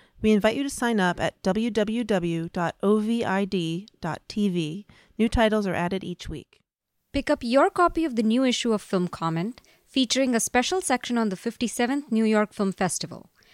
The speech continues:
Speaker 2: including Bong Joon-ho's Parasite, Pain and Glory and Pedro Almodovar on his literary inspirations,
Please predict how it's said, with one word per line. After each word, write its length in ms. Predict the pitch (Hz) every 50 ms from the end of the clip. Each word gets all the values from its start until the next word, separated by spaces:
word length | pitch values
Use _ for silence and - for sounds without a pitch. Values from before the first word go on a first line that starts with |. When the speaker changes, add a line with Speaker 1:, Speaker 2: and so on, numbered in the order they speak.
| _ _ -
Speaker 2:
including 540 | - 208 190 - 220 214 196 190 185 180
Bong 260 | 156 202 202 214 254 254
Joon-ho's 480 | 247 269 277 262 240 233 226 220 -
Parasite, 680 | - - 180 170 170 180 202 - - 262 277 320 349 - _ _ _ _ _ _ _ _ _ -
Pain 240 | 277 294 330 349 370
and 140 | 370 349
Glory 380 | 262 247 226 220 220 220 233 226
and 200 | - 190 190 180
Pedro 320 | - 220 214 190 233 254
Almodovar 600 | 240 226 208 196 196 196 196 202 175 202 196 202 196 123
on 140 | 185 185
his 160 | 190 180 - -
literary 480 | 190 196 190 - - 208 202 202 190
inspirations, 920 | - 175 170 - - - 160 165 170 160 - - 220 254 359 - - -